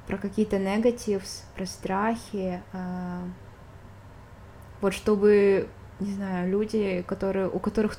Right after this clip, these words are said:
возможно, тоже есть такой комплекс, они не думали, что они,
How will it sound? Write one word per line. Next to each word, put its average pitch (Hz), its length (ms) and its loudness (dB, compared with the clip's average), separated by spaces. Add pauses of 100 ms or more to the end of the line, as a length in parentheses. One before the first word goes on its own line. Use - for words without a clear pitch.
возможно, 220 500 4
тоже 208 280 4
есть 196 140 0
такой 185 200 -4
комплекс, 233 580 -4 (1000)
они 190 480 -2
не 185 260 0
думали, 196 460 0
что - 260 -8
они, 175 440 -4